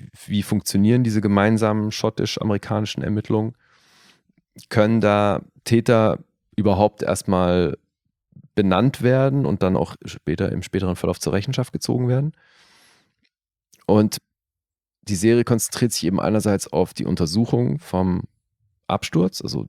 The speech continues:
die Gründe dafür, ne, was ist passiert. Und das ist stellenweise schon wirklich geil gemacht, weil wie das erstmal inszeniert ist, dieser Absturz,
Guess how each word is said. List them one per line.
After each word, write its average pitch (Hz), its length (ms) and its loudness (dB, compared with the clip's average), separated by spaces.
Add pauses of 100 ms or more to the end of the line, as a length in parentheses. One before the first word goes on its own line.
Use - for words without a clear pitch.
(120)
die - 80 -12
Gründe 123 380 0
dafür, 135 420 -2
ne, 135 160 -4
was 92 280 -4
ist - 120 -6
passiert. - 520 -4
Und 90 160 -6
das 90 220 -2
ist - 180 -4
stellenweise 104 540 -2
schon 95 240 -6
wirklich 101 580 -6 (800)
geil 101 220 2
gemacht, 107 520 0
weil 87 260 2 (1500)
wie 110 340 -2
das 135 180 4
erstmal 110 480 2
inszeniert 110 640 0
ist, - 440 -4
dieser 90 260 0
Absturz, - 760 -2